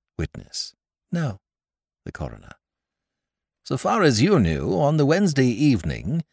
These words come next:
you were still engaged to deceased, with every prospect of being married to him shortly?" Witness, "Yes. Yes, certainly, of course." The coroner,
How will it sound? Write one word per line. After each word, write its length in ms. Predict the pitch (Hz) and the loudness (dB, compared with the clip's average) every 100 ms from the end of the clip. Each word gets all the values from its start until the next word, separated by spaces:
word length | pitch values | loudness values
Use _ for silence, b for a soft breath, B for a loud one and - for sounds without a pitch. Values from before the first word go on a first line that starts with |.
| _ _ - | _ _ -10
you 220 | - 214 | -2 0
were 180 | 185 175 | 2 2
still 260 | - 233 | 0 2
engaged 760 | 190 165 127 196 143 123 120 - - | 4 4 2 2 2 0 -4 -10 -8
to 80 | 143 | -2
deceased, 640 | 156 - 220 98 - - | 0 0 0 0 -4 -4
with 120 | 98 | 0
every 260 | 165 220 240 | 0 2 -2
prospect 600 | - 254 - - 104 - | 2 2 2 0 -2 2
of 140 | 170 | 2
being 360 | 143 170 165 160 | 4 4 6 4
married 380 | 185 135 135 151 | 4 4 2 2
to 100 | 143 | 0
him 200 | 165 170 | 0 0
shortly?" 640 | - 147 - - - 220 _ _ _ _ _ _ _ _ _ _ _ - | 0 2 2 -2 -6 -8 _ _ _ _ _ _ _ _ _ _ _ -10
Witness, 580 | - - 62 - - - _ _ _ _ _ _ - | -8 -8 -10 -8 -8 -10 _ _ _ _ _ _ -16
"Yes. 1400 | 123 135 135 135 147 151 156 151 95 - - - - - _ _ _ - | -12 -10 -8 -8 -6 -6 -4 -6 -6 -6 -6 -6 -8 -12 _ _ _ -8
Yes, 320 | 165 170 - | 0 2 2
certainly, 480 | - 180 160 113 98 | 0 0 0 -2 -4
of 100 | - | -6
course." 400 | 151 117 - - _ _ _ _ _ _ _ _ _ _ _ _ - | -8 -8 -10 -20 _ _ _ _ _ _ _ _ _ _ _ _ -12
The 60 | |
coroner, 400 | - 87 69 58 | -4 -2 -4 -10